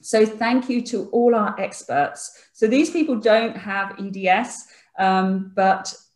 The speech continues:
you know, we were able to use their experience and their expertise to talk about elements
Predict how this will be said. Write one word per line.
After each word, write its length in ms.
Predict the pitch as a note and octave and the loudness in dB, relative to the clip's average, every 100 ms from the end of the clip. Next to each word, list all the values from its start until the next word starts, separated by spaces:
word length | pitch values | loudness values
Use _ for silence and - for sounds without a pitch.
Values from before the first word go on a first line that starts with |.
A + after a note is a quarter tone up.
| _ | _
you 100 | G3+ | -6
know, 160 | G3 G3 | -4 -4
we 220 | F3+ F3+ | -4 0
were 100 | F#3+ | 0
able 220 | F#3 F3+ | 0 -4
to 120 | F#3 | -8
use 480 | E3+ F#3+ G#3 G#3+ G#3+ | -8 -2 0 0 -4
their 300 | G3 F#3 - | -2 0 0
experience 840 | - - - G#3+ G#3+ A3 G#3+ - F#3 | -4 -12 -6 0 0 2 -2 -4 -10
and 100 | E3+ | -6
their 160 | D#3+ | -6
expertise 680 | F3 - E3 D#3+ F3+ F3+ F3+ | -6 -10 -12 -10 -10 -10 -10
to 140 | E3+ - | -16 -18
talk 440 | - A3 B3+ B3 | -6 0 0 -2
about 380 | G3 D#3+ D#3+ - | -4 -2 -2 -4
elements 580 | E3+ E3+ E3 D#3 - | -6 -6 -4 -6 -8